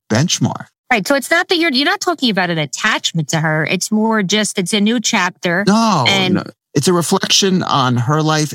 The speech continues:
Speaker 1: and my life, right? I'm very happy for her, right? I'm very, very happy for her. And s-, she's a great guy. She's very, very happy.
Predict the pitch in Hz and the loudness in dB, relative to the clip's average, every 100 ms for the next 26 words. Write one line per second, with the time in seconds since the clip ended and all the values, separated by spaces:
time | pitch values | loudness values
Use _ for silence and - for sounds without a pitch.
0 | - 113 110 139 196 120 - - - - | -2 2 2 2 0 -4 -6 -16 -20 -6
1 | 80 127 170 _ _ 185 214 233 202 143 | -2 0 -2 _ _ 2 4 4 2 2
2 | 196 214 202 - 95 82 - _ _ - | 0 2 0 2 -2 -2 -8 _ _ -6
3 | 139 135 117 101 - _ - 127 180 160 | -4 -2 0 -2 -4 _ -2 0 2 0
4 | 107 92 87 67 - - - 80 - _ | 0 -2 -2 -4 -6 -6 -4 -6 -8 _
5 | _ _ _ - 113 110 107 95 - _ | _ _ _ -4 0 2 2 0 -8 _
6 | - - - - 104 101 87 113 127 110 | -8 -6 -2 0 2 0 0 0 0 0
7 | 98 117 156 _ _ - - 107 113 104 | 0 0 -4 _ _ -4 0 2 2 0
8 | - - - - _ _ _ - 87 113 | 0 -2 -6 -10 _ _ _ -10 -2 0
9 | 131 165 139 131 110 95 - 98 131 | 2 2 2 2 0 -2 0 0 -2